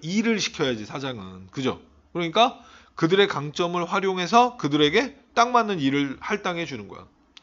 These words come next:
자, longer decision time. 더, 더 오랜 결정 시간. 그러니까 시-, 결정 내리는데 시간이 오래 걸린다는 얘기죠. 자, one of, 뭐뭐 중에 하나라는 뜻이지.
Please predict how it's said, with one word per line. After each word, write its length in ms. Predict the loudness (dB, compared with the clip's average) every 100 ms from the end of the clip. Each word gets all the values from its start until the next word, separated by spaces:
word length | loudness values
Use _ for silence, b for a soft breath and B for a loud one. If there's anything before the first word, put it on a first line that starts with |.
| B B B 2
자, 160 | 4
longer 560 | 6 6 4 4 4 2
decision 520 | -6 -6 -6 -6 -8
time. 300 | -8 -8 -10 -16 _ b b b
더, 360 | 0 2 0 -8 -20 _ -20 -20 _ -8
더 120 | 0
오랜 560 | 2 4 2 0 -4 -10
결정 560 | -2 -2 -2 -6 -8 -12
시간. 280 | -14 -14 -20 _ _ _ -10
그러니까 180 | -6
시-, 140 | -6 -10 _
결정 300 | -4 -2 -2
내리는데 280 | -4 -6 -6
시간이 260 | -6 -6 -6
오래 220 | -6 -6
걸린다는 420 | -8 -12 -14 -14
얘기죠. 300 | -16 -16 -20 -20 B B B B B
자, 200 | 2 2
one 300 | 2 -2 -2
of, 340 | -4 -6 -10 _ -6
뭐뭐 400 | -4 0 0 0
중에 420 | -6 -8 -6 -6
하나라는 840 | -6 -6 -2 0 2 0 -2 -6 -8
뜻이지. 540 | -12 -12 -12 -14 -14